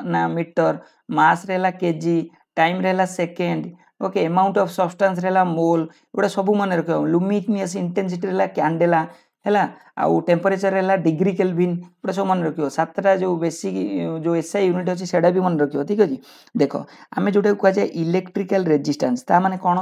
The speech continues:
ଏଇଟା ଯଦି ଦେଖିବା ଆମେ ଇଲେକ୍ଟ୍ରିକାଲ ରେଜିଷ୍ଟାନ୍ସ, ଏଇଟା ହଉଛି କଣ?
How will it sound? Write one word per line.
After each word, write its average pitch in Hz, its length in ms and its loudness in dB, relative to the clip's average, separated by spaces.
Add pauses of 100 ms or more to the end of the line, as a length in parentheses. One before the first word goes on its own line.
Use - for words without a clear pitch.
(320)
ଏଇଟା 180 200 0
ଯଦି 185 120 -2
ଦେଖିବା 180 340 0
ଆମେ 185 140 -2
ଇଲେକ୍ଟ୍ରିକାଲ 175 640 -2
ରେଜିଷ୍ଟାନ୍ସ, 147 540 -2
ଏଇଟା 175 240 -4
ହଉଛି 180 220 -2
କଣ? 180 160 0